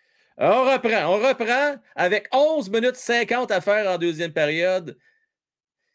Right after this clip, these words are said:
C'est juste seize. Et là, j'ai changé mon pointage. J'ai du rattrapage à faire, mais pas à peu près. Euh, oui, oui, c'est deux zéro. Deux zéro pour les Pingouins.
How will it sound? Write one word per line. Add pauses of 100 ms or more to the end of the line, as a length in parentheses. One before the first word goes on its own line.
(100)
C'est
juste
seize.
Et
là,
j'ai
changé
mon
pointage.
J'ai
du (100)
rattrapage
à
faire,
mais
pas
à
peu
près. (920)
Euh,
oui,
oui,
c'est
deux
zéro.
Deux
zéro
pour
les
Pingouins.